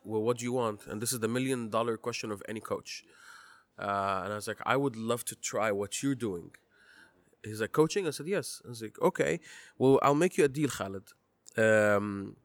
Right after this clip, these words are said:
from here until next week's call, I challenge you to get three test clients. If you get those three test clients, I'll take off my coaching hat and I will mentor you based on the I C F guidelines, the International Coaches Federation, the Code of Ethics, on how to coach them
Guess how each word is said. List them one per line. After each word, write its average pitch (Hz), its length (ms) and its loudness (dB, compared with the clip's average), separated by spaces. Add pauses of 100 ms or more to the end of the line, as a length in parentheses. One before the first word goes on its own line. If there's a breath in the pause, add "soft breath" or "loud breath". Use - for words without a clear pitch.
(360)
from 135 260 0
here 165 240 4
until 143 200 -6
next 143 260 -4
week's - 180 -4
call, 104 400 -2 (380 loud breath)
I 123 80 -2
challenge 156 440 -2
you 147 80 -4
to - 140 -10
get 117 160 0
three 180 260 -6
test - 280 -4
clients. - 580 -6 (840 loud breath)
If 127 200 -6
you 185 100 -4
get 165 200 2
those 151 160 4
three - 280 -2
test 131 240 0
clients, 123 440 2
I'll 117 140 -2 (100)
take 170 120 -2
off 156 140 0
my 113 80 2
coaching 165 380 0
hat 120 240 -6
and 123 100 -2
I - 40 0
will 113 100 0
mentor 143 400 -2
you 117 320 -6 (200)
based 127 340 -2
on 117 200 -2
the 110 260 -4
I 139 180 2
C 117 200 -2
F 117 140 -4
guidelines, 117 540 -2
the 98 40 -14
International 113 400 -6
Coaches 131 300 -6
Federation, 104 560 -4
the 95 80 -10
Code 135 220 0
of 151 80 -2
Ethics, - 420 -4 (440 loud breath)
on 123 140 -2
how 139 180 0
to - 120 -6
coach - 300 0
them 92 220 -8